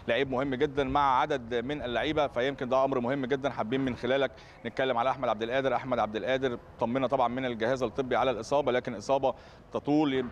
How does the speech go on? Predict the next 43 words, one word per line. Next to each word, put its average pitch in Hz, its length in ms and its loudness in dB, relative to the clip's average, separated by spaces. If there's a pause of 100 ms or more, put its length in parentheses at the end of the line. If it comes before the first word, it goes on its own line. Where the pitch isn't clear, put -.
(120)
توصل 131 280 0
لتلات 127 280 0
أسابيع 120 340 -2
مزق 123 260 -4
في 120 260 -2
العضلة 127 400 2
الأمامية. 110 800 -2
بيليه 120 500 2
علي 131 220 0
معلول 139 560 -2
شد 127 300 -4
في 123 220 0
العضلة 120 440 2
الأمامية، 127 460 -2
بيغيب 120 380 0
أيضًا 131 340 2
كمان 127 340 -2
لمدة 123 380 -4 (100)
عشر 120 400 0
أيام. 117 380 0 (400)
يليه 123 320 4
علي 131 200 0
معلول 127 380 0
حمدي 135 320 -2
فتحي، 127 360 -4
حمدي 123 260 -4
فتحي 135 300 -6
شد 131 180 -4
بسيط 127 340 -4
في - 60 -6
العضلة 127 300 2
الخلفية 131 560 0 (300)
عشرة 127 500 0
أيام. 127 400 0 (260)
حسين 139 340 -2
الشحات 131 500 -4
كدمة 135 360 -2
قوية 131 260 4
جدًا 127 340 0
في - 80 -8
الكاحل، 131 420 -2
ويمكن 117 300 -4
كمان 131 400 -2